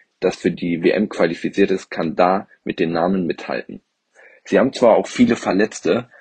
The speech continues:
und wichtige Spielmacher wie Paul Pogba oder Kanté,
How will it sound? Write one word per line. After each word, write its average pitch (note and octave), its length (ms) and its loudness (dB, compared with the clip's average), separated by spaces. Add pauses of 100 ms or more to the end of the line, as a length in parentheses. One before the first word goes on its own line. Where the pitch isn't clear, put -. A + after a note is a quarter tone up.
(340)
und F2 260 -2
wichtige G2+ 380 2
Spielmacher G2+ 720 2
wie E2 180 -2
Paul - 320 0
Pogba - 380 0
oder F2 220 4
Kanté, F#2+ 640 -2